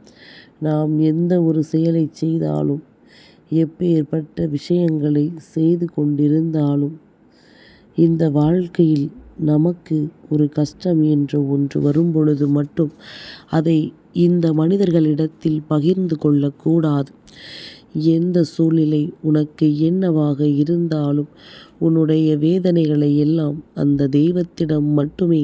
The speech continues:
நீ பகிர்ந்து கொள். வேறு யாரிடத்திலும் நீ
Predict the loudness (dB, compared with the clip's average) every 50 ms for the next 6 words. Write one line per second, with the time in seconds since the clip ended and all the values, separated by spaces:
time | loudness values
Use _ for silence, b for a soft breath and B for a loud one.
0 | -2 -6 -6 -2 0 0 0 0 -2 0 0 0 0 -2 -2 -4 -4 -4 -4 -6
1 | -6 -6 -12 B B B B B B B B B B B B B -2 0 2 2
2 | 2 2 2 2 2 0 0 0 0 2 0 2 2 0 -2 -2 -2 -2 0 0
3 | 0 -2 -4 -8 -10 -4 0 0